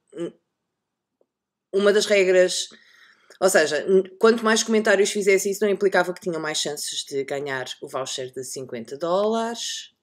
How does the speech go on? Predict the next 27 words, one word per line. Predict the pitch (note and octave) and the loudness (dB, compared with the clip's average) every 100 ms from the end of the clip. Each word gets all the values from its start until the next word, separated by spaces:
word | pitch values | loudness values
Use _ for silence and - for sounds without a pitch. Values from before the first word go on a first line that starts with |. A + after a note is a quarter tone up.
| - | -20
Tal, | C3 | -20
tal, | - C#3 C#3+ - | -20 -20 -20 -12
tal, | F#3 G3 G3+ | -10 -8 -8
tá | G3 | -10
aqui | D#3+ - | -14 -12
os | C3 - - | -14 -14 -18
comentários | C#3 C3+ - C3 C3+ C3+ - - | -18 -20 -16 -16 -16 -18 -16 -6
todos | F3+ F#3+ G3+ G3+ G3+ G3 F#3+ F#3 | -2 0 0 -2 -4 -4 -6 -6
da | - C#3+ | -12 -16
malta | D3+ D3+ D3+ D#3+ | -16 -20 -20 -20
que | - | -16
escreveu. | - - C#3 C#3 D#3 E3+ F#3 F#3+ F#3+ F#3+ F3 | -16 -14 -16 -12 -6 -2 0 2 0 -2 -4
Eu | C3+ | -8
adorei | C3+ C3+ | -6 -6
os | - | -8
comentários, | C#3 C3+ - - - | -12 -14 -18 -20 -20
é | - | -10
só | C#3+ | -8
isso | C3+ | -8
que | C3+ | -10
eu | |
tenho | C3+ | -10
para | C3 C3+ | -8 -8
dizer. | C3+ A#2 _ _ - - - - - _ _ _ _ _ _ _ _ _ _ - | -8 -14 _ _ -20 -20 -20 -20 -20 _ _ _ _ _ _ _ _ _ _ 6
E | |
vamos | A3+ C#4+ | 8 10
lá! | C4+ F3 B2+ | 8 6 4